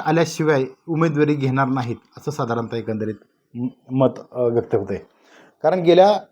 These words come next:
अनेक वर्षापासून, चाळीस वर्षापासून, पन्नास वर्षापासून विनायक पावसकर हे कराडच्या नगरपालिकेच्या राजकारणात काम करतायत. यामुळं ते विजयाचं गणित म्हणजे प्रत्येकाचं, अम, अ, म-,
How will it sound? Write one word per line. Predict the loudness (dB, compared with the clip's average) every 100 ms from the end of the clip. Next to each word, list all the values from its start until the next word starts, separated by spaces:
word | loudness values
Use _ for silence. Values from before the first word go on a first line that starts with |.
| _ 0
अनेक | 2 4
वर्षापासून, | 2 0 -4 -4 -6
चाळीस | -2 2 2 2
वर्षापासून, | 0 2 2 0 -2 -6
पन्नास | -4 -4 -2 0
वर्षापासून | -2 -2 -4 -4 -6 -8 -6
विनायक | -4 -2
पावसकर | 0 0 -2 -8 -10 -12 _ _ -8
हे | 0
कराडच्या | 6 6 6 6 4 2 -14 -6
नगरपालिकेच्या | 2 6 6 6 4 2
राजकारणात | 0 -2 -4 -2
काम | -2 -2
करतायत. | -4 -8 -10 -10 -20 _ _ _ _ 4
यामुळं | 4 6 4 2 -4 -20 -20 _ _ _ _ _ _ -20 -20 _ _ _ _ 4
ते | 8 8 6 -4 -16 -20 _ _ -8
विजयाचं | 2 6 8 8 8
गणित | 6 6
म्हणजे | 4 4
प्रत्येकाचं, | 4 4 4 6 6 6
अम, | 6 6 4 4 0 0 0 4
अ, | 4 4
म-, | -2 -6 -6 -8